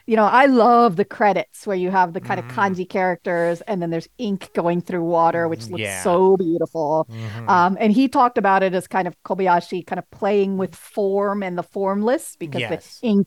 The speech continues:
Speaker 1: is the formless and the kanji is the form, uh, which also ties to, you know, in the Hoichi story, when they're writing all the sutras on the, on Hoichi's body, the
Speaker 2: Mm-hmm.
Speaker 1: sutra that they're writing is the Heart Sutra,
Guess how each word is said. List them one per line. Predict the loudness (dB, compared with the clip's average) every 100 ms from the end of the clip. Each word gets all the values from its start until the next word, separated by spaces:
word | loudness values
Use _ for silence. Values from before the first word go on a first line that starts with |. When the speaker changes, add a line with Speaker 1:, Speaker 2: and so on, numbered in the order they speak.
| 0
Speaker 1:
is | -2
the | -6
formless | -2 -2 0 -2 -4
and | -12
the |
kanji | -6 -4 -2 -2 -4
is | -4
the | -10
form, | -4 0 0 -2 _ -20 -10 0
uh, | 0 2
which | -2 0
also | 2 2 0
ties | -6 -2 0 0 -6
to, | -10 -10 _ _
you | -2
know, | -2
in | 0
the | -4
Hoichi | 0 0 0 -6 -10
story, | -4 0 0 0
when | -2
they're | -4 -4
writing | -2 -2 -2 -4 -6 -6
all | -6 -6
the | -8
sutras | -8 -8 -2 -2 -4 -2
on | -2 0
the, | 0 0 -2
on | -6 -4
Hoichi's | -4 -4 -8 -6
body, | -2 -2 -2 -6 _ -16
the |
Speaker 2:
Mm-hmm. | -14 -8
Speaker 1:
sutra | -4 -4 0 0
that | 0
they're | 0 0
writing | 0 2 0 -4
is | -10
the | -10 -4
Heart | -2 -2
Sutra, | -2 -6 -6 -14 -14